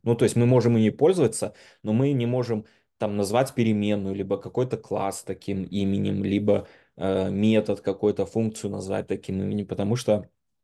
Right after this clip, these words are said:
Java сказала, что она уже заняла эти, э, слова, и нам их просто надо знать, это очень просто.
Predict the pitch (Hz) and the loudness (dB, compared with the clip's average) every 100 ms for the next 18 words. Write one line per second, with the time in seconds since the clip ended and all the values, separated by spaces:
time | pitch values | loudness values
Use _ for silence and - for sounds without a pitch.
0 | _ _ _ _ - 104 104 117 107 101 | _ _ _ _ -8 2 2 2 0 0
1 | 104 110 107 - 104 104 104 107 98 98 | 2 2 0 -4 -8 -6 -2 0 -2 -4
2 | 101 101 101 98 98 - - 101 - _ | -4 -4 -4 -4 -6 -10 -8 -8 -8 _
3 | _ _ _ - 92 92 - - 95 104 | _ _ _ -4 -2 0 0 0 4 6
4 | 135 131 - 95 98 95 _ _ _ _ | 6 4 2 -2 -2 -4 _ _ _ _
5 | _ _ _ _ _ _ _ _ - 113 | _ _ _ _ _ _ _ _ -4 0
6 | 101 92 - 101 90 107 98 98 95 107 | 0 -2 -4 -6 -4 -4 -4 -4 -2 -2
7 | 156 170 170 95 90 104 104 101 - 131 | 0 -2 -2 -4 -2 -2 -2 -8 -2 2
8 | 151 - 120 | 2 0 -4